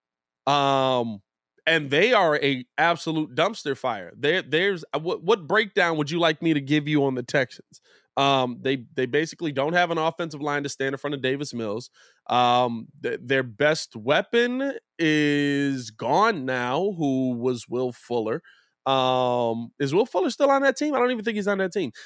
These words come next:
They basically went all defense in the draft. That defense that Lovie Smith coaches is gonna take a couple of years to kinda gel together.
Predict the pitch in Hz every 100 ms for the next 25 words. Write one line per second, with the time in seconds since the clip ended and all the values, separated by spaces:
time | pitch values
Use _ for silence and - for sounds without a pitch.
0 | - 147 151 147 202 202 220 208 170 135
1 | 160 156 - 151 175 196 135 143 202 -
2 | 165 143 143 - 147 135 117 107 123 160
3 | 170 127 113 127 - - - - 139 180
4 | 175 214 - 214 185 - 143 151 170 165
5 | - 165 147 156 151 151 135 131 139 139
6 | 151 127 117 139 139 139 127 131 131 120
7 | - 139 120 113 117 123 135 117 113 147
8 | 170 127 120